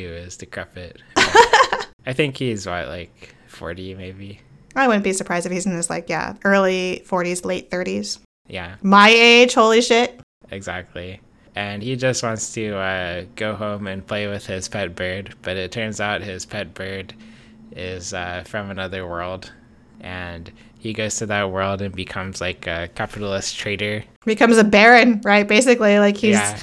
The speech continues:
Speaker 2: bringing in
Speaker 1: <laughs>
Speaker 2: these, these, um, technologies. Not, I mean, not technologies, but, like, these products from his world, which is, like, basically high technology in this fantasy world, 'cause they don't know how to make paper like that, right? They don't have pens like that. And, uh,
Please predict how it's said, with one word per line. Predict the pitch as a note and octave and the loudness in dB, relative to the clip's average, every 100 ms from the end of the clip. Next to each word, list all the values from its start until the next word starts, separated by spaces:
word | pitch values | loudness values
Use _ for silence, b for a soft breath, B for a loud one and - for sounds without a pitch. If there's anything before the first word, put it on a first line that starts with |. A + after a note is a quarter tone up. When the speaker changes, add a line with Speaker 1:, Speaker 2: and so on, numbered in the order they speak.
| B - | B 4
Speaker 2:
bringing | A#3+ A#3+ C4 | 8 10 10
in | B3+ | 10
Speaker 1:
<laughs> | B3 | 8
Speaker 2:
these, | A#3 A3 - | 6 4 -2
these, | G#3+ A3 G#3 - | 0 0 0 0
um, | G3+ G3+ | 2 2
technologies. | G3+ G#3 G#3+ G#3+ A#3 G#3+ G#3 | 4 2 6 6 6 4 2
Not, | A#3+ | 2
I | A#3+ | 2
mean, | B3+ | 4
not | A#3 G3+ | 2 0
technologies, | E3+ F#3 E3+ E3+ | -4 -4 -4 -4
but, | F3+ F#3 | -2 -2
like, | F#3+ | -2
these | G3 F#3+ | -2 -4
products | - G#3 G3+ F3+ | -2 0 0 -2
from | - F#3+ F3 | -4 -4 -4
his | D#3+ G#3 G3+ | -4 -4 -2
world, | F3+ E3+ | -2 -2
which | F#3+ F#3 | -2 -4
is, | F#3 | -4
like, | F3+ E3+ | -2 -2
basically | F3+ F3 F#3+ F3 D#3+ F3 B B B B _ | -2 -2 -4 -4 -6 -8 B B B B _
high | - G3+ | 2 4
technology | G#3 G#3 G3+ F#3+ F#3+ E3+ | 4 6 6 6 4 2
in | |
this | F3+ - | 0 2
fantasy | F#3+ F#3 F3 | 2 2 -2
world, | D#3+ D#3+ F#3 - | -2 -2 -4 -6
'cause | - F3+ | -4 4
they | A3+ | 6
don't | B3+ | 6
know | A#3+ | 6
how | |
to | G#3+ | 6
make | G3+ F#3+ | 4 4
paper | A#3 F#3+ G3 | 2 4 4
like | F#3 F#3 | 4 2
that, | F3 G#3 | 2 0
right? | - F3+ | 0 0
They | G3+ | 4
don't | A#3+ B3+ | 4 4
have | G#3 | 2
pens | - F3+ F3+ | 0 0 0
like | F3 E3+ | -2 -2
that. | E3 F#3+ - B B B B B B _ _ | 0 -2 -4 B B B B B B _ _
And, | - F3 F3 | -8 -6 -6
uh, | F3 F3 F#3 | -8 -10 -10